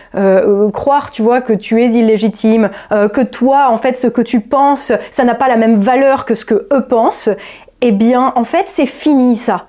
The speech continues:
C'est fini, ce temps-là. Et si j'ai décidé d'en faire une vidéo aujourd'hui, c'est vraiment pour, euh, acter ça. C'est fini. On n'a plus à baisser la tête devant leurs conneries. On n'a pas à protéger leurs récits. On n'a pas à protéger les illusions qu'ils ont mis des années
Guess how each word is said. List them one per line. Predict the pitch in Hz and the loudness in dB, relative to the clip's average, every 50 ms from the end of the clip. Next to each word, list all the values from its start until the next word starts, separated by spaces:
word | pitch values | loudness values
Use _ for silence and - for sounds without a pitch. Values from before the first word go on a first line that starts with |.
| _ _ | _ _
C'est | - - 269 247 | -4 -2 0 0
fini, | 240 - - 320 302 302 302 285 | 0 0 0 2 2 2 2 0
ce | 285 - | -2 -2
temps-là. | - 240 226 220 208 202 226 285 370 - _ - | -2 0 2 2 2 2 0 0 -2 -6 _ -6
Et | 240 | -4
si | - - 320 | -2 0 0
j'ai | 311 320 | 2 2
décidé | 262 294 285 - 247 269 | 2 2 0 0 0 2
d'en | 285 269 - | 0 0 0
faire | - 226 | 0 0
une | 220 | 0
vidéo | 220 226 220 262 277 | 2 2 2 2 2
aujourd'hui, | 262 214 196 196 226 339 392 - - - - | 2 2 2 2 2 0 -2 -4 -10 -20 -8
c'est | - - 247 | -4 0 0
vraiment | 220 226 240 240 247 254 294 381 392 - - _ _ | 2 2 2 2 2 2 0 -2 -4 -8 -16 _ _
pour, | - - 320 349 381 - - - - | -2 0 2 2 2 0 -4 -4 -2
euh, | 226 220 220 220 220 214 - | 0 0 2 2 0 0 -2
acter | 277 - - - - 311 | -6 -8 -6 -4 -4 -4
ça. | 302 - 254 208 - - - _ _ _ | -2 -2 -4 -4 -4 -8 -18 _ _ _
C'est | - - 254 | -2 -2 -2
fini. | 247 - - - 392 403 320 269 240 - - - - - | -2 -2 -2 0 2 2 4 2 0 -2 -6 -12 -6 -2
On | 285 277 | 0 2
n'a | 294 285 277 262 | 2 2 0 0
plus | 262 - - 285 311 359 427 - - | -2 -2 0 2 2 2 2 0 -2
à | - 240 | 0 0
baisser | 220 254 285 277 - 302 285 | 2 2 0 0 0 0 0
la | 262 233 | 0 0
tête | 233 - - 226 269 403 - - - - - | 0 0 0 0 0 -2 -4 -10 -16 -4 0
devant | 226 214 262 262 240 226 247 254 254 254 254 - | 0 2 2 2 2 2 2 2 0 -2 -4 -4
leurs | - 214 208 208 - | -2 0 0 0 0
conneries. | - 381 349 320 240 247 320 403 - - - - | 0 0 2 2 2 2 2 0 -2 -6 -6 -2
On | 269 285 | 0 2
n'a | 294 294 285 | 2 2 0
pas | 294 - 320 311 311 339 330 330 - - | -2 -2 0 2 2 2 0 -2 -4 -4
à | 339 339 | -4 -4
protéger | - - - - 415 - 415 370 349 302 269 269 294 294 302 269 - - | -2 -2 -2 0 -2 0 0 0 0 2 2 2 2 2 0 -2 -4 -4
leurs | - 233 254 294 311 | 0 0 2 2 2
récits. | 262 247 269 269 262 - - 226 214 269 - - - - | 0 0 0 -2 -2 -2 -2 0 0 0 -2 -6 -6 -2
On | 277 254 | 0 0
n'a | 269 269 | 2 0
pas | 262 - 277 285 285 285 | 0 0 0 -2 0 -2
à | - 233 | -4 -4
protéger | - - - 370 359 349 330 294 - 302 320 | -2 -2 -2 -2 0 0 -2 0 2 2 2
les | 294 240 240 220 240 | 4 4 2 2 2
illusions | 302 285 277 294 269 262 269 302 311 | 2 2 2 2 2 2 0 0 0
qu'ils | 294 - 233 208 | 0 0 0 2
ont | 226 | 2
mis | 220 247 247 | 2 2 2
des | 240 208 202 202 208 | 0 0 0 2 2
années | 233 226 247 262 269 269 | 2 2 2 2 0 -2